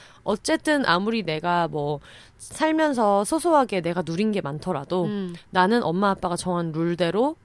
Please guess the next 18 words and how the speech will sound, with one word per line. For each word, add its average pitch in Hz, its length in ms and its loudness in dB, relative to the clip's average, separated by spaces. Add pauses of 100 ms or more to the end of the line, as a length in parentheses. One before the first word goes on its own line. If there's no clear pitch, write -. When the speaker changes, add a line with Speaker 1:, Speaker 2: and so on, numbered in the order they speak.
(240)
Speaker 1:
때 254 140 0
되면 240 280 2
결혼하고 165 640 -2
Speaker 2:
음. 190 340 -6
Speaker 1:
아이를 180 340 0
낳으면서 151 420 -4
살아야 247 400 2
돼라는 160 400 -2
Speaker 2:
음. - 20 -6
Speaker 1:
거를 160 340 -4
또 165 240 -2
해내고 285 480 0
있는 160 560 -4
또 208 80 -2
Speaker 2:
음. 196 60 -2
Speaker 1:
장녀의 180 420 -2
서러움? 196 460 -4 (160)
그게 214 340 0